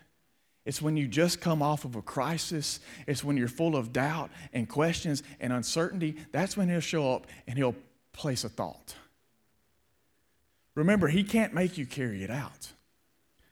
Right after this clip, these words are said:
but he can place it in prime position. And Scripture backs this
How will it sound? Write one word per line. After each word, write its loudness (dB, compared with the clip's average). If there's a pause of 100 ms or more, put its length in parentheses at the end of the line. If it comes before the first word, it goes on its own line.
(720)
but -6
he 4
can 0
place 0
it -6
in -6
prime -4
position. -8 (1200)
And -2
Scripture 2
backs 2
this -4